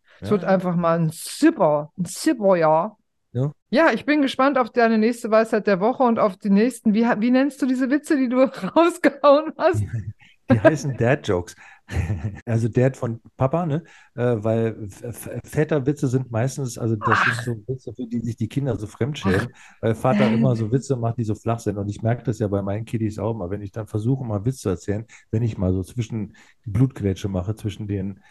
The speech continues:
Speaker 2: Kommentaren, die die so alle ablassen, dass dann alle immer nur müde abwinken und so, so Gähnbewegungen <laughs> machen.
Speaker 1: Weißt du, was ich verste-, was ich gedacht habe, als du gesagt hast, Dad-Jokes? Tote Witze.
Speaker 2: Ach, Tote? Ja, sind's ja auch ein bisschen.
Speaker 1: Mich kriegst du mit solchen Witzen auch.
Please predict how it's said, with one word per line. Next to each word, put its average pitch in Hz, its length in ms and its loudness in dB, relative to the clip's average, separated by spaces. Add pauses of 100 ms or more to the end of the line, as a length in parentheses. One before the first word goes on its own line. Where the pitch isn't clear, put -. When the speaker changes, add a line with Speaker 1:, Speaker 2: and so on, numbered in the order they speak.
(200)
Speaker 2:
Kommentaren, 98 520 -4
die 101 80 -2
die 113 220 -2
so 107 120 -4
alle 95 180 -4
ablassen, 95 580 -6 (160)
dass 104 160 -6
dann 107 140 -2
alle 104 180 0
immer 107 180 -4
nur 110 140 -4
müde 120 340 0
abwinken 127 600 -4
und 113 120 -8
so, 107 360 -2 (320)
so 113 180 -2
Gähnbewegungen 104 760 -2
<laughs> - 40 -20
machen. - 400 -12 (400)
Speaker 1:
Weißt 202 420 6
du, 233 60 2
was 180 180 2
ich 151 180 -4
verste-, 190 380 -2
was 165 220 -2
ich 156 200 -4
gedacht 202 380 -2
habe, 208 240 0
als 175 160 -4
du - 80 -10
gesagt 165 340 -2
hast, 165 240 -4
Dad-Jokes? 160 720 -2 (320)
Tote 202 400 0
Witze. 139 360 -8 (360)
Speaker 2:
Ach, 127 140 -4
Tote? 247 340 2
Ja, 113 180 2
sind's 131 220 -2
ja 117 160 0
auch 92 100 -8
ein 101 120 -10
bisschen. 98 280 -6
Speaker 1:
Mich 196 160 0
kriegst - 280 -6
du 190 60 0
mit 170 140 -2
solchen 156 360 -2
Witzen 143 240 -6
auch. 139 260 -6